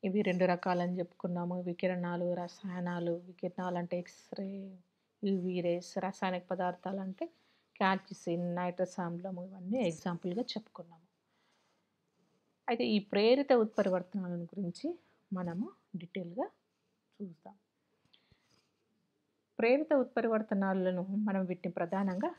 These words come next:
రెండు రకాలుగా చెప్పుకున్నాము. ఫిజికల్ మ్యుటజెంట్స్, కెమికల్ మ్యుటజెంట్స్. నిన్నటి క్లాస్లో మనము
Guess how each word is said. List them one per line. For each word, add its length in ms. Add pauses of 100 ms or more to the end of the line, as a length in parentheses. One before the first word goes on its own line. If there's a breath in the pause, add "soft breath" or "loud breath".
రెండు 220
రకాలుగా 520 (400)
చెప్పుకున్నాము. 460 (580)
ఫిజికల్ 440
మ్యుటజెంట్స్, 680 (360)
కెమికల్ 720
మ్యుటజెంట్స్. 680 (400 soft breath)
నిన్నటి 300
క్లాస్లో 500
మనము 360